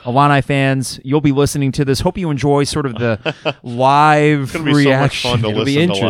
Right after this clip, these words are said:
Speaker 2: you
Speaker 3: interesting,
Speaker 2: know,
Speaker 3: yeah.
Speaker 2: Kofi makes a shot and they go up by three, and we're like, "Oh, boy."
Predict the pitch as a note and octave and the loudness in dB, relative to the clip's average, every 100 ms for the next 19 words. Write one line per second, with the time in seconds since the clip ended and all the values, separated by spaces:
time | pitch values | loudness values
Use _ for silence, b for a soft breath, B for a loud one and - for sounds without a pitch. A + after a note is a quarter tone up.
0 | F#2+ F#2 G#2 G2+ G2 A#2 A#2 F#2+ A2 G2+ | -2 -4 -4 -4 -2 -2 -2 -2 -4 -6
1 | - - G#2 F#2+ F#2+ G2+ F#2 F#2 - - | -8 -8 -6 -6 -6 -6 -6 -8 -10 -10
2 | G2+ F#2+ E2+ F2 E2+ - - E2+ G2 G#2+ | -8 -8 -8 -10 -10 -14 -12 -8 -2 -2
3 | G2 E2 | -2 -4